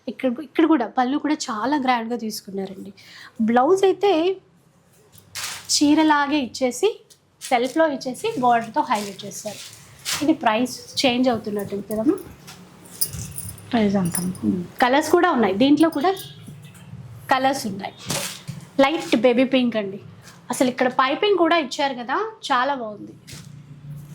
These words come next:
Speaker 1: ఇంకా ప్రైస్ ఫైవ్ టూ నైన్ ఫైవ్, ఫైవ్ థౌజండ్ టూ నైంటీ ఫైవ్. ఇందులో ఫోర్ కలర్స్ వచ్చాయి చూడండి. ఇట్లాగా ప్రీమియం క్వాలిటీతో బడ్జెట్ రేంజ్లో మీరు కనుక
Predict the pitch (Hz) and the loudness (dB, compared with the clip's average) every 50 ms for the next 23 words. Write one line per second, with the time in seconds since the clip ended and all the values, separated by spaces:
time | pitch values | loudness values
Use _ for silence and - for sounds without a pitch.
0 | - - - - - - - - - - - - - - - - - - - - | -16 -16 -16 -16 -12 -10 -10 -10 -10 -12 -14 -16 -16 -16 -16 -16 -18 -18 -18 -18
1 | - - - - - - - - - - - - 240 208 196 - - - 349 349 | -18 -16 -14 -14 -14 -12 -12 -8 -4 -2 -2 0 0 -2 -2 0 4 4 4 4
2 | - - 247 220 202 202 208 196 - 269 349 392 - - - - - - - 190 | 4 2 2 2 2 2 0 -2 0 0 0 0 0 -6 -18 -20 -20 -12 -10 -10
3 | 185 165 160 202 - - - - - - - - - - - - - - - - | -8 -8 -8 -8 -8 -10 -10 -12 -16 -16 -16 -12 -12 -14 -12 -12 -10 0 4 4
4 | 311 320 359 349 381 403 349 302 247 214 202 - - 202 190 - - _ _ - | 4 4 4 2 2 4 4 4 2 0 -6 -10 -12 -14 -14 -14 -18 _ _ -20
5 | - - - - - - - - - 302 285 311 302 - 339 320 311 262 359 392 | -20 -20 -20 -20 -20 -20 -12 -2 0 2 2 2 2 2 2 2 2 2 2 0
6 | 453 - - - - - - _ _ _ _ - - _ - 359 370 349 320 269 | 0 -2 -10 -20 -20 -20 -20 _ _ _ _ -20 -20 _ -2 2 4 4 4 4
7 | 262 262 254 285 262 - 220 175 - - - - - - - - - - - - | 2 -4 -6 -6 -8 -8 -10 -10 -12 -14 -18 -12 -10 -10 -10 -10 -12 -14 -14 -4
8 | - 302 294 302 311 381 427 - - - 294 285 277 269 269 240 220 240 240 - | 0 2 4 6 4 4 2 0 -2 2 4 4 4 2 0 -4 -6 -6 -8 -10
9 | 220 - - 208 202 190 202 202 - - - - - - _ _ - - - - | -10 -12 -10 -12 -12 -12 -14 -16 -20 -20 -18 -20 -20 -20 _ _ -18 -16 -12 -10
10 | 208 202 196 - - _ _ - - - - - - - 330 349 349 403 415 415 | -10 -10 -10 -12 -18 _ _ -20 -20 -20 -18 -6 0 2 4 6 6 4 4 2
11 | 392 370 349 339 339 320 349 349 359 370 359 277 254 247 226 214 311 311 - 330 | 4 4 4 2 2 0 -2 -2 0 0 0 2 2 0 0 0 -2 -2 0 0
12 | 311 285 294 302 311 302 285 269 269 254 214 254 247 262 | -2 0 0 0 0 0 0 0 -2 -2 -2 -2 0 0